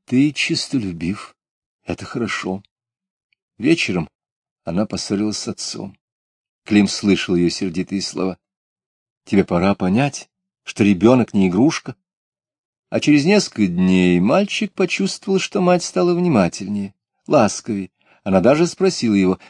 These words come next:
«Ты меня любишь?» «Да», — сказал Клим.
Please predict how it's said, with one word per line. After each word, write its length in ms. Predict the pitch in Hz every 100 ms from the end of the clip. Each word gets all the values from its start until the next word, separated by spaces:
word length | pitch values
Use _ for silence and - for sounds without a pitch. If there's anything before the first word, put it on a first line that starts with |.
| _
«Ты 160 | - 101
меня 280 | 95 95 98
любишь?» 540 | 101 160 170 - - _ _ _ -
«Да», — 480 | 87 101 113 117 117
сказал 440 | - - 98 98 98
Клим. 280 | - 107